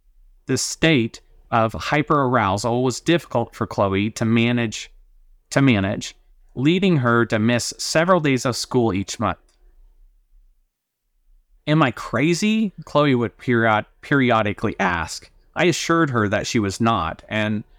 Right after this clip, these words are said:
attempted to explain that she was experiencing a physical reaction to acutely ex-, acutely stressful experience.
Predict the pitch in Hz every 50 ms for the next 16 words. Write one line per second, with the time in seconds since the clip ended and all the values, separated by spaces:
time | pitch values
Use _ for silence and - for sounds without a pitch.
0 | _ _ - - 110 - - - 180 202 190 - 143 127 120 120 110 - - -
1 | - - - 160 170 143 110 101 101 101 104 113 - _ _ _ _ _ _ -
2 | - - - - - - 185 202 202 190 160 180 170 - - - - 123 120 117
3 | 113 110 - 127 117 117 - - 107 - - - - 170 175 165 180 175 - -
4 | 180 175 165 160 135 120 110 98 98 - - - 110 98 - 113 107 98 - -
5 | - - 151 165 - - 147 151 143 131 - - - - - _ _ _ _ _
6 | 110 101 - _ - - - 170 202 - 160 170 170 - - - 139 123 123 -
7 | - 127 123 - - - - 120 104 92 82 71 - _ - -